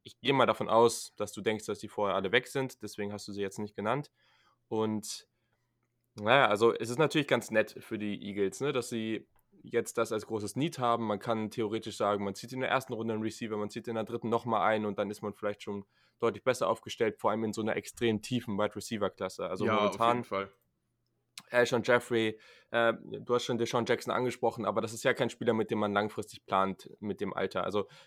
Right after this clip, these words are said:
Speaker 1: Greg Ward hat jetzt irgendwie solide ausgesehen oder auf jeden Fall hat er mehr geliefert als das, was man sich erwartet hat. Dann hat man ja auch noch, äh, J J Arthur-Whiteside gedraftet.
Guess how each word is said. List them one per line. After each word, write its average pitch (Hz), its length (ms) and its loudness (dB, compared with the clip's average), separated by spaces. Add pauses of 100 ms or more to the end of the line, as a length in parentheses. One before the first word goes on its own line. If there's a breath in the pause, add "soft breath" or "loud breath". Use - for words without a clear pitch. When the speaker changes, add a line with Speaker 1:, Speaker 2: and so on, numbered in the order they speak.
Speaker 1:
Greg 117 200 4
Ward 110 300 6
hat 113 140 -2
jetzt 113 160 -6
irgendwie 107 520 -4
solide 139 360 2
ausgesehen 113 640 0 (320 soft breath)
oder 98 160 0
auf - 140 -6
jeden 110 140 -2
Fall 107 100 0
hat 104 140 -2
er 104 40 0
mehr 107 200 4
geliefert 107 340 -4
als - 140 -6
das, - 180 -4
was 104 140 -6
man 101 100 -4
sich 98 120 -8
erwartet 104 420 2
hat. 107 200 -2 (360 loud breath)
Dann 107 120 -2
hat 110 160 0
man 110 140 2
ja 104 80 6
auch 101 180 4
noch, 110 260 4
äh, 101 80 -2
J 107 220 0
J 107 140 0
Arthur-Whiteside 104 1300 0
gedraftet. 107 640 -4